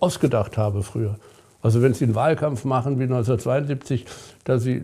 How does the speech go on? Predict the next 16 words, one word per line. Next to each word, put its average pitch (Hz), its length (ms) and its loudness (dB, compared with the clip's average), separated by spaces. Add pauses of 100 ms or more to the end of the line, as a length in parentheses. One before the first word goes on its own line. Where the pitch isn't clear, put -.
(120)
wo 131 220 0
Sie 117 140 2
sehen, 139 520 0
wir 123 200 0
sind 135 260 -2
dran 135 260 0
zu - 260 -2
verlieren, 127 600 4
dann 113 220 -2
müssen 123 280 -2
Sie 131 60 0
ja 127 80 4
gute 160 300 2
Strategien 143 580 2
sich 101 160 -2
ausdenken. 101 580 -4